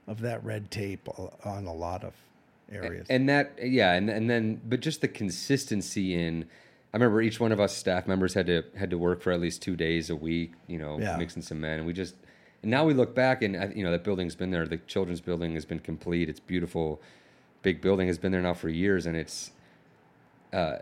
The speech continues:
Speaker 2: it'd be easy to miss the faith that was involved in seeing it happen.
Speaker 1: Yeah, yeah.
Speaker 2: You know, and,
Speaker 1: Yeah.
Speaker 2: um,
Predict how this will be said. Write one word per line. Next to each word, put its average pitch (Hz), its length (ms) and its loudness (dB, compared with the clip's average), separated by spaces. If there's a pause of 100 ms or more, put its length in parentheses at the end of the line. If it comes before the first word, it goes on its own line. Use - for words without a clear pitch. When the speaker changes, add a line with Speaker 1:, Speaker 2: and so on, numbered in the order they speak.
(140)
Speaker 2:
it'd 120 120 -4
be 117 200 0
easy 123 220 2
to 104 80 0
miss 98 540 -2 (320)
the 92 100 0
faith 104 540 -2
that 92 160 2
was 85 160 -4
involved 80 400 -4
in 76 80 -10
seeing 76 260 -12
it 78 100 -14
happen. - 280 -8
Speaker 1:
Yeah, 101 240 -4 (100)
yeah. 92 240 -4
Speaker 2:
You 85 60 -6
know, 80 160 -10
and, 78 120 -14 (140)
Speaker 1:
Yeah. 80 220 -6 (180)
Speaker 2:
um, 80 380 0